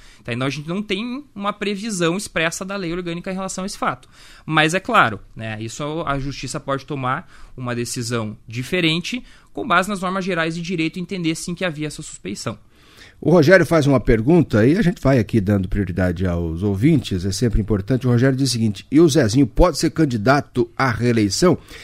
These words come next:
Speaker 2: Quer dizer, ele não perdeu os direitos políticos, ele tá num processo ainda. Se isso vier a acontecer, é isso, doutor? Aí sim.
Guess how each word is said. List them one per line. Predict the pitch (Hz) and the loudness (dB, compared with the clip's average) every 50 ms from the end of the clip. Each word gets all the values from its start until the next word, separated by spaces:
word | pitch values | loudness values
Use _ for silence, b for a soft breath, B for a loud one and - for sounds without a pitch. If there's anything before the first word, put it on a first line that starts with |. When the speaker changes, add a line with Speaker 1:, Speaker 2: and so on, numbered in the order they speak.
| B B | B B
Speaker 2:
Quer | - | -4
dizer, | 180 143 156 | 0 2 2
ele | 170 254 349 | 2 2 2
não | 320 | 2
perdeu | - 392 294 247 240 | 0 2 4 6 6
os | 240 170 | 6 8
direitos | 175 175 185 170 - | 8 8 8 6 6
políticos, | - 147 123 120 147 175 - - - 120 104 | 2 2 6 6 6 6 4 0 -6 -2 -2
ele | 123 117 123 | 0 0 0
tá | - 127 | -2 -2
num | 131 165 170 | 0 0 2
processo | 165 175 175 147 - - 143 135 139 - 196 | 2 2 2 2 2 2 0 0 2 0 0
ainda. | 220 202 160 160 131 107 104 92 | 2 2 4 4 4 4 2 -2
Se | - - - - - 147 135 | -4 -6 -6 0 6 6 8
isso | 143 139 - 175 170 151 127 110 | 8 8 6 6 6 6 6 4
vier | 113 113 127 117 110 107 | 2 4 4 4 6 4
a | 117 | 4
acontecer, | 110 - 143 139 - - 170 190 185 | 2 2 0 0 0 2 2 6 6
é | 185 | 6
isso, | 311 - - | 4 4 2
doutor? | 147 110 123 110 - | 0 2 2 0 2
Aí | 113 113 120 135 196 | 4 6 6 6 4
sim. | - - - 113 92 | 4 0 -2 -2 -4